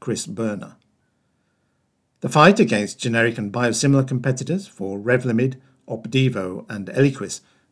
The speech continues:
will be won through strong commercial execution for Opdualag, Camzyos, Sotyktu, all approved in the U S in twenty twenty-two, and six other recent product launches.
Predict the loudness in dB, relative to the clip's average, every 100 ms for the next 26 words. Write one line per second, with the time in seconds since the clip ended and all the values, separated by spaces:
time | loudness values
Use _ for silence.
0 | -6 -4 -2 2 4 4 2 -2 -6 -6
1 | 0 2 2 2 0 0 -4 -4 -4 -4
2 | -2 -2 -2 -6 -8 -14 -10 -8 -8 -6
3 | -8 -8 -2 0 2 0 -2 -10 _ _
4 | _ _ -6 -2 -2 0 0 0 -6 -8
5 | _ _ -6 -6 -2 -2 -2 -14 -16 -18
6 | _ _ _ _ 0 4 4 4 -2 -2
7 | -4 -4 0 0 0 -4 -8 -8 -4 -4
8 | -6 -8 -6 -6 0 0 0 -6 _ _
9 | _ _ _ 0 0 0 -2 0 0 2
10 | 6 6 6 2 -8 -10 -12 -8 -8 -6
11 | -8 -8 -12 -18